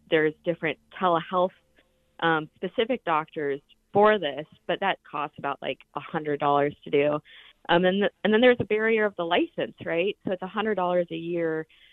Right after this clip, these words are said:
um, that you have to pay to the Iowa Department of Public Health. So, you know, right there, you're already about out two hundred dollars. Then you have to go to the dispensary. There's only dispensaries in the major cities in the state. So if you live in a rural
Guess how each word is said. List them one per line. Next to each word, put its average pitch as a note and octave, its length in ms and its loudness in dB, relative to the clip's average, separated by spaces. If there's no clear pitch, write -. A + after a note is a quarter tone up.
um, E3+ 160 0
that D3 100 -2
you F3 60 0
have E3 80 -8
to E3+ 80 -8
pay F3 260 0
to - 140 -8
the D#3 160 2
Iowa D#3+ 240 2
Department D3+ 420 -8
of C#3+ 140 -2
Public D#3 240 2
Health. F#3+ 240 4
So, D3+ 320 2
you F3+ 120 -2
know, D#3 160 2
right E3+ 260 4
there, F3 160 6
you're E3 120 2
already D#3+ 200 0
about D3+ 260 0
out E3+ 220 2
two G3+ 140 0
hundred F3 280 -4
dollars. D#3 500 0
Then F3+ 160 -2
you F#3 80 -6
have D#3+ 100 -8
to F3 80 -16
go D#3 220 0
to - 120 -20
the D#3+ 60 -4
dispensary. E3 840 -2
There's F3 200 6
only F3 180 2
dispensaries D#3 640 -4
in D#3 140 -4
the C#3+ 80 -4
major D#3 340 2
cities D#3 260 2
in C#3+ 100 -10
the C#3 80 -6
state. G3+ 420 6
So D#3 60 4
if C#3+ 120 4
you D3 120 4
live C#3+ 140 4
in C#3+ 80 -2
a C#3 40 -2
rural D#3 320 6